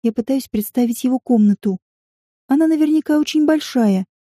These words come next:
На стенах голографические постеры известных групп. Какие группы он любит? Что он вообще любит? Да,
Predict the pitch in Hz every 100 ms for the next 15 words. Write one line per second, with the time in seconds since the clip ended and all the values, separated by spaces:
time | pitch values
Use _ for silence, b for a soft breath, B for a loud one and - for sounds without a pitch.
0 | _ _ _ 233 220 - 269 254 196 220
1 | 208 233 220 277 269 - 262 247 294 285
2 | - 226 220 240 262 - 269 240 226 190
3 | _ _ _ _ _ _ _ - - 311
4 | 285 277 226 233 233 233 208 196 - _
5 | _ _ _ _ - - 254 269 285 330
6 | - 294 240 214 233 190 196 _ _ _
7 | _ _ _ _ - 208 226